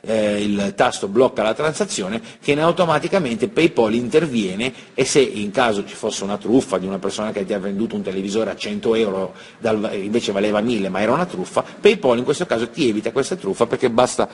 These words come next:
chiamare questo moderatore e ti risolve i problemi. Io ho scelto PayPal non a caso perché anche tu potresti pensare che questo è un prodotto che non fa per te, in questo caso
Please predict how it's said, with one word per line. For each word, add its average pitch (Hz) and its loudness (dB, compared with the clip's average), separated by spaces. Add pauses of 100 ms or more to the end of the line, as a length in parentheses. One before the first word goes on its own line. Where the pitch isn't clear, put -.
(260)
chiamare 127 2
questo 117 -2
moderatore 139 0
e 117 -4
ti 117 -2
risolve 95 -2
i 95 -4
problemi. 90 -8 (180)
Io 196 8
ho 165 6
scelto 139 2
PayPal 135 4
non 113 0
a 139 -4
caso 92 -4 (320)
perché 190 2
anche 156 0
tu 139 -2
potresti 107 -2
pensare 104 -2
che 98 -4
questo 113 -4
è - 0
un 92 -6
prodotto 98 -4
che 107 -8
non 139 -4
fa 214 0
per 190 -2
te, - -14 (480)
in 131 0
questo - -4
caso - -10